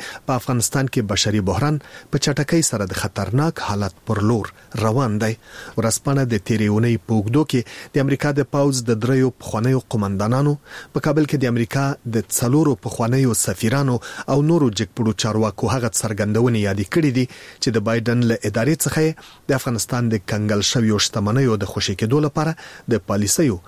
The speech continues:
د اسانه کولو غوښتنه کړې. دې ډلې په خپل بیان کې چې د اتلانتیک شورا خپور کړی، ویلي دي چې اوس نو د بایدن اداره باید یوازې د یو اقدام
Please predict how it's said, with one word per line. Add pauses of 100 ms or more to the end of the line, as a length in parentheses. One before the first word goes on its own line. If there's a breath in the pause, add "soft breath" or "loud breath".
(280 loud breath)
د (140)
اسانه (120)
کولو
غوښتنه
کړې. (720)
دې
ډلې (100)
په
خپل
بیان
کې (400 loud breath)
چې (180)
د
اتلانتیک
شورا
خپور
کړی،
ویلي
دي
چې (360 loud breath)
اوس
نو
د
بایدن (100)
اداره
باید
یوازې (100)
د
یو
اقدام